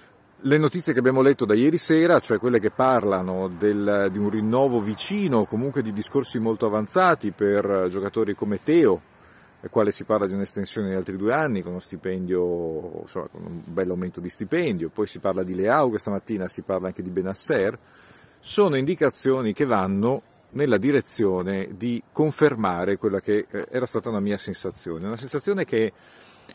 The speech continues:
eh, nasceva e si consolida nel pensiero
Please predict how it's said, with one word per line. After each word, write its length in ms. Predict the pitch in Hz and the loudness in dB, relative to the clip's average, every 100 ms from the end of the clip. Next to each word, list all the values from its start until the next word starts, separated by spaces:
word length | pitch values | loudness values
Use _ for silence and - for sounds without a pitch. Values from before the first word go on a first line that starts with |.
| _ _ _ _ _ | _ _ _ _ _
eh, 300 | - 123 117 120 | 2 4 6 4
nasceva 1040 | 135 156 - - 160 120 101 120 139 - - | 0 -2 0 2 6 6 6 4 2 -4 2
e 300 | 143 151 - - | 4 4 0 -10
si 320 | - - - 113 | -12 -8 -6 -4
consolida 800 | 117 113 - 107 90 92 120 131 - - - - - | -4 -2 0 0 0 0 -2 -6 -20 -20 -20 -20 -4
nel 220 | 160 151 | 2 4
pensiero 680 | 196 208 - 123 123 131 | 4 4 4 4 4 2